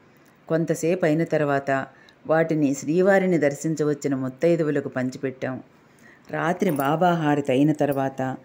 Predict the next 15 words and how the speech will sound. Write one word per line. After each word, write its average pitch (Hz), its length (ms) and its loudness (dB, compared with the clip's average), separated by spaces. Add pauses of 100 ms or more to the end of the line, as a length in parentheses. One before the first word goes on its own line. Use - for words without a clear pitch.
(340)
అందరూ 180 400 2
సెలవు 160 340 2
తీసుకున్న 156 460 0
తర్వాత 131 520 0 (2500)
గురుదేవులను 175 680 2
మందిరంలోనికి 151 720 0
తీసుకొని 135 500 -4
వచ్చినాం. 127 520 -6 (600)
ఆ 151 180 -4
రాత్రి 156 380 0
ఒక 151 220 -2
గంట 160 320 0
యాభై 143 440 2
రెండు 135 220 0
నిమిషాలకు 135 760 -2